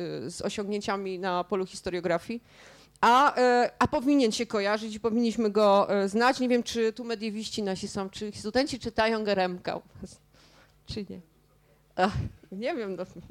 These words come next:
wy tworzycie sylabusy. E, <laughs> e, y, i czyli jest, jest Geremek, który też, e, em,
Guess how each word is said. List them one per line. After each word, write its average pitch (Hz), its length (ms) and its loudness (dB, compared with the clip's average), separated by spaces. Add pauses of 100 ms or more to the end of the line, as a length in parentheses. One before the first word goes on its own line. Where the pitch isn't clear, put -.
(180)
wy 269 100 -4
tworzycie 233 440 2
sylabusy. 190 840 -2 (1120)
E, 214 200 2
<laughs> - 0 - (4000)
e, 233 460 -2 (140)
y, 226 480 2
i 233 80 -10
czyli 262 240 -4
jest, 311 300 -2 (120)
jest 262 220 -2
Geremek, 311 440 4
który 277 480 0
też, - 460 -2
e, 247 400 6 (160)
em, 233 320 -4